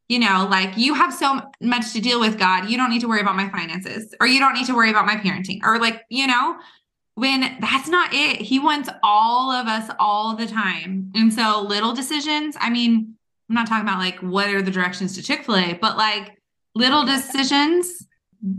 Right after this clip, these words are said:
disagreements, you know, life, huge life plans, like moving across the country, they all get submitted to God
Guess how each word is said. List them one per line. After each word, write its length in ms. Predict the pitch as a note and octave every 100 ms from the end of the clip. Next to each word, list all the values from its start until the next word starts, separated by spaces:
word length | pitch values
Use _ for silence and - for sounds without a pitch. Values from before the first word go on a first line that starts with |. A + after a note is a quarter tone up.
| A#3
disagreements, 880 | A3+ B3+ B3 B3 C4 C#4+ F#4 - B3+
you 140 | A#3+
know, 340 | G#3 F3+ G#3 A3+
life, 400 | G#3+ G3+ A3 B3+ - F3+ F#3 F#3+ G3
huge 380 | - B3 B3+ A3+
life 300 | A3 G#3 G#3
plans, 260 | G#3+ G3 A3
like 120 | G#3+
moving 300 | G#3 G3 G3+
across 180 | G3+ G3
the 60 |
country, 500 | G#3+ G3 F#3+ C4+ D4 - _ _
they 120 | A#3+ A3+
all 340 | A3 B3 C4 C4
get 280 | A#3 A3 -
submitted 420 | A#3 A3 G3+ F#3+
to 80 | G#3
God 380 | F3+ F3 F3